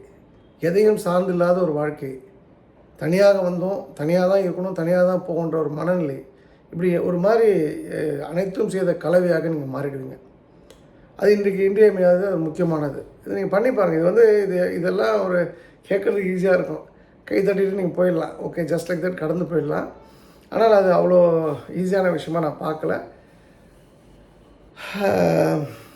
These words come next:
நான் வந்து இதுல ரெண்டு மூணு விஷயங்களை நான் ஃபாலோ பண்ணிருக்கேன். சில விஷயங்கள் முடியாது. Maybe சென்னையில நான் இனிமேல் ஃபியூச்சர்ல இருக்க போறதுனால, ஒரு என்னுடைய, அ, மெ-, மெடிகேஷன்ஸ்க்காக இருக்கிறதுனால, இருக்க போறதுனால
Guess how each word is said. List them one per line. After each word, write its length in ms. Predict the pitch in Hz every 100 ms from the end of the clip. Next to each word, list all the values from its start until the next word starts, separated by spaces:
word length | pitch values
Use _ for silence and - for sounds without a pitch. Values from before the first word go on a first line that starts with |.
| - - - _ - - - - - - _ - _ _ - _ _
நான் 200 | - 185
வந்து 320 | 196 208 240 214
இதுல 360 | 196 180 175
ரெண்டு 180 | 180 214
மூணு 160 | 214 196
விஷயங்களை 440 | 175 214 208 180
நான் 140 | 156
ஃபாலோ 260 | 143 156 170 151
பண்ணிருக்கேன். 320 | 147 131 -
சில 220 | - 190
விஷயங்கள் 380 | 185 - 196 165
முடியாது. 480 | 160 160 151 208 - - - - - - -
Maybe 220 | 196 220
சென்னையில 380 | 190 208 220 208
நான் 120 | 185
இனிமேல் 300 | 175 180 175
ஃபியூச்சர்ல 260 | 190 185 175
இருக்க 220 | 160 160
போறதுனால, 500 | 175 170 156 156 175
ஒரு 160 | 165 156
என்னுடைய, 600 | 147 147 143 147 135 139 - - - - 180
அ, 60 |
மெ-, 300 | 165 165 165
மெடிகேஷன்ஸ்க்காக 800 | 170 156 170 165 156 143 160 156
இருக்கிறதுனால, 600 | 156 151 165 156 147 147
இருக்க 340 | 156 156 170
போறதுனால 400 | 156 147 170 269